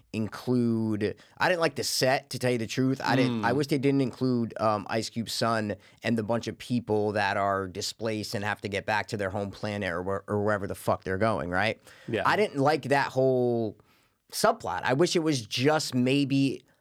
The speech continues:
Speaker 1: a couple scenes in one episode where Leia and them had to, where Leia and Obi-Wan had to, like, transport to somewhere else. They met them and then ba-, boom, they're out. Almost
Speaker 2: Like
Speaker 1: like Man-
Speaker 2: Mando.
Speaker 1: almost like Mando, where there's, like, little things that, that's why th-,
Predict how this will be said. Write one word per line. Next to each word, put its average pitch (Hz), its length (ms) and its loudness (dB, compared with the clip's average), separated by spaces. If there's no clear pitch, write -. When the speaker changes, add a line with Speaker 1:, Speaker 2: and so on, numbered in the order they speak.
Speaker 1:
a 131 100 -2
couple 143 320 0
scenes 143 400 0
in 110 180 0
one 123 240 2
episode 95 760 -2
where 117 440 2
Leia 120 580 2
and 120 160 2
them 117 160 2
had 120 260 -2
to, 127 140 -2
where 117 320 2
Leia 120 400 2
and 110 240 -4
Obi-Wan 117 380 0
had 110 160 0
to, 113 80 -4
like, 110 140 -2
transport 120 540 -2
to 107 60 -8
somewhere 131 320 2
else. 160 220 2
They 131 120 2
met 147 240 4
them 143 140 4
and 131 100 2
then 123 140 0
ba-, 123 380 0
boom, 123 280 0
they're 117 160 2
out. 92 240 -4
Almost 220 260 2
Speaker 2:
Like 196 100 4
Speaker 1:
like 147 80 4
Man- 139 140 4
Speaker 2:
Mando. 110 280 0
Speaker 1:
almost 196 160 2
like 185 100 4
Mando, 165 300 4
where 151 140 4
there's, 131 160 2
like, 120 140 2
little 143 240 6
things 143 300 4
that, 127 200 2
that's 156 220 2
why 175 140 6
th-, 143 100 -10